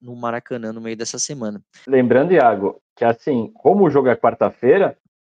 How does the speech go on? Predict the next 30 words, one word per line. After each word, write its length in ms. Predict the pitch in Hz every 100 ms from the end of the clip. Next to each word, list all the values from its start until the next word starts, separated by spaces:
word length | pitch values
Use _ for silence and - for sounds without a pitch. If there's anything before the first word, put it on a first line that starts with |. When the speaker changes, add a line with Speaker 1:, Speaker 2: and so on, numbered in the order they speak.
| _ -
Speaker 2:
o 120 | 120
Santos 640 | 110 147 143 147 143 - -
tem 160 | 156 156
um 80 | 160
regenerativo 960 | 143 131 127 123 120 - - 117 110 104
hoje, 440 | 110 160 180 143
né, 120 | 113
aquele 420 | 123 - 110 104
jogo, 500 | 104 117 107 101 98 -
aquele 180 | 104 104
treino 480 | - 131 127 107 - _ _ _ _
que 80 | 117
os 100 | 110
titulares 500 | 139 117 113 113 107
só 140 | 123
ficam 300 | 104 120 123
na 80 | 117
academia 640 | 110 117 113 110 110 110 107
se 140 | -
recuperando 640 | 110 104 - 113 107 101
e 60 | 98
os 160 | 98 -
reservas 840 | 110 95 110 104 90 87 - _
e 120 | -
que 120 | - 113
não 220 | 113 113
entraram 420 | 110 120 110 107
em 120 | 101
campo 560 | - 104 98 - 85 80
vão 320 | 104 117 120